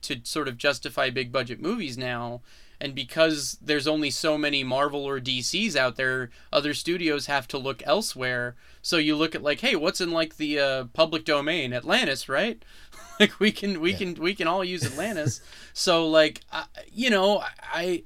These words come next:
Speaker 1: uh, look, I like Trevorrow. I, uh, he made one really bad movie, and then he kind of, like, I think
Speaker 2: I
Speaker 1: I
Speaker 2: still haven't seen that movie. <laughs>
Speaker 1: It's rough. It's rough. I didn't hate it as much as, but it's not good.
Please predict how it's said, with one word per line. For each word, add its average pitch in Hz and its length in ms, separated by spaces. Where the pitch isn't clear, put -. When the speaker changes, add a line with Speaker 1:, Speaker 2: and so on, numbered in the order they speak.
Speaker 1:
uh, 143 440
look, 214 200
I 254 100
like 233 220
Trevorrow. 127 540
I, 156 380
uh, 107 80
he 147 360
made 190 220
one 156 480
really 185 560
bad 127 280
movie, 120 480
and 147 160
then 156 140
he 160 140
kind 160 300
of, 139 380
like, 139 320
I 135 120
think 147 260
Speaker 2:
I 143 40
Speaker 1:
I 135 140
Speaker 2:
still 190 160
haven't 147 240
seen 123 220
that 104 160
movie. 92 420
<laughs> - 160
Speaker 1:
It's 156 200
rough. 139 280
It's 160 200
rough. 147 360
I 185 120
didn't 214 200
hate 185 200
it 180 60
as 156 100
much 160 140
as, 151 100
but 143 80
it's 151 160
not 160 200
good. 127 360